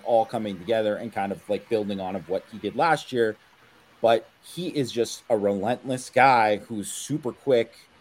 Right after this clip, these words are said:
and has, like, that lateral ability too, to w-, to win and just counter. Um, and then when they were doing it, when he was lined up as, like, a kind of, like, a three tech, but he's, like, in a s-, in a two point, in a, in a three tech,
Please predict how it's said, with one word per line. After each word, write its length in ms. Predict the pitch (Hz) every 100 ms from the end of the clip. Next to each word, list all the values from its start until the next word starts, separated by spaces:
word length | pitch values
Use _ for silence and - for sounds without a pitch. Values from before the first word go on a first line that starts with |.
| _ - - -
and 540 | 107 104 101 95 95 - -
has, 520 | 120 117 117 117 110
like, 180 | 104 113
that 180 | 107 131
lateral 680 | 110 127 139 131 117 110
ability 520 | 101 113 107 98 98 -
too, 360 | - 117 90 85
to 120 | -
w-, 200 | 98 101 -
to 120 | -
win 540 | 98 107 110 101 95 92
and 140 | 104 104
just 180 | 101 -
counter. 640 | 143 120 107 101 95 87 _ _ _ _ _
Um, 460 | 104 101 98 98 92 _ _ _ _ _ _ _ _ -
and 120 | 131
then 220 | 135 135
when 140 | 131 123
they 120 | 131
were 100 | 113
doing 440 | 131 160 156 139 -
it, 180 | 139 117
when 180 | 131 110
he 220 | - 202
was 160 | 180
lined 300 | 131 131 123
up 260 | 117 113 - -
as, 200 | 104 101
like, 160 | 107 98
a 60 | 85
kind 220 | 120 113
of, 100 | 87
like, 180 | 98 95
a 40 |
three 260 | - 131 127
tech, 320 | 127 110 -
but 120 | 104
he's, 140 | 101
like, 120 | 101 98
in 80 |
a 40 | 87
s-, 160 | - - -
in 100 | 110
a 40 |
two 220 | - 170
point, 300 | - 110 98
in 80 | 92
a, 60 | 95
in 200 | 107 92
a 40 |
three 240 | - 101
tech, 240 | 90 95